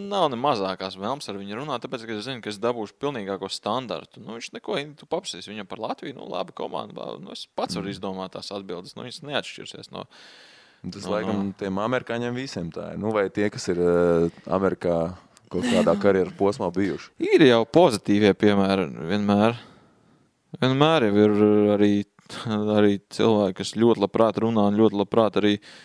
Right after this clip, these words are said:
Speaker 1: stāsta interesantas lietas un ir p-, forši ar viņiem parunāties. Nu, tādu spēlētāju, ar ko es šobrīd baigi gribētu parunāties,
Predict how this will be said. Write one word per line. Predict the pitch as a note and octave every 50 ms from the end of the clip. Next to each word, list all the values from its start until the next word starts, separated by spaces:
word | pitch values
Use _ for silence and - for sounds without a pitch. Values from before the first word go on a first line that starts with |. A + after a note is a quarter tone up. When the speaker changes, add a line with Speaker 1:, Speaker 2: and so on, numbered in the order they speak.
| - _
Speaker 1:
stāsta | - - - - B2 A2+ G#2+ G2 - A2
interesantas | G#2+ A2+ A#2 - - - G#2 G#2 G2 G2 - -
lietas | G#2+ A2 A2+ A2 G#2 - - -
un | G2+ G2 G2 - - - - - - - -
ir | - - B2+ - _ _ _
p-, | - - - _
forši | - - - - - - D#3 - G#2 G2
ar | G2
viņiem | G2 G2 F#2+ F#2+ -
parunāties. | - - - G#2 F2+ F2+ F#2+ - - - - -
Nu, | - C3+ - - - - - - - - - _ _ _ _ _ _ _ -
tādu | - - F#2+ -
spēlētāju, | - - _ - G#2+ A#2 C#3+ D#3 C3 G#2 - - - G2 F#2
ar | F#2
ko | - - -
es | -
šobrīd | - - G2+ - - - F2+ - - - -
baigi | - F2+ B2 B2+ G#2+ F#2+ F#2
gribētu | - G2+ A2 A#2+ A2+ G#2 F#2 E2 - _
parunāties, | - A#2 B2+ C3 A#2 G#2+ G2 G2 - G2 F#2+ G2